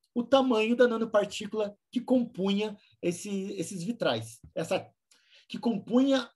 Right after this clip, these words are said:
a tinta que foi usada pra tingir os vitrais de vermelho. E eles fizeram isso pras outras cores também.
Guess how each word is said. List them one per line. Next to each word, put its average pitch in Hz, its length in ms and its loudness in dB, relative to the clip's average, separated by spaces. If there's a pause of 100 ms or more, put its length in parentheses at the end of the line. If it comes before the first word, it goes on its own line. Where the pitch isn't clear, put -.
(120)
a 170 100 -2
tinta 285 480 0
que 269 100 -2
foi 220 200 0
usada 202 480 2
pra 202 360 0 (300)
tingir 240 560 2
os 196 160 -8
vitrais 175 680 0
de 170 140 -10
vermelho. 156 560 -2 (300)
E 185 40 -2
eles 202 120 -2
fizeram 220 320 0
isso 202 160 -8
pras 202 180 -2
outras 202 300 -6
cores 175 320 -6
também. 143 440 -4